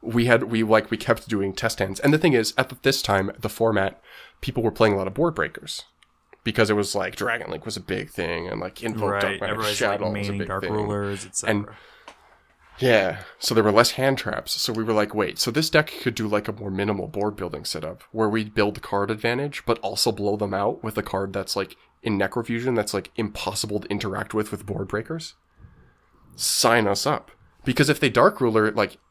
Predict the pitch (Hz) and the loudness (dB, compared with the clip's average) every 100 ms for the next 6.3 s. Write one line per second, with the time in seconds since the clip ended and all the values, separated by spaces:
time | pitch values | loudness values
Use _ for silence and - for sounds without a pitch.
0 | - 139 135 151 165 147 127 107 101 107 | 2 6 6 6 2 2 0 2 0 0
1 | 104 95 104 120 117 110 123 139 151 123 | -2 -4 -6 -4 -4 -2 0 2 2 0
2 | 101 101 - 92 92 95 - - - - | -2 -2 -4 -4 -4 -8 -10 -20 -16 -8
3 | - 113 117 - 160 - - - 127 139 | 0 2 2 2 0 -2 -8 0 4 4
4 | 139 113 104 92 92 - 107 101 - 120 | 4 4 4 0 -4 -2 -2 0 0 4
5 | 139 - 117 113 - 107 101 101 95 92 | 4 4 2 2 2 2 2 0 0 -2
6 | - - | -2 -6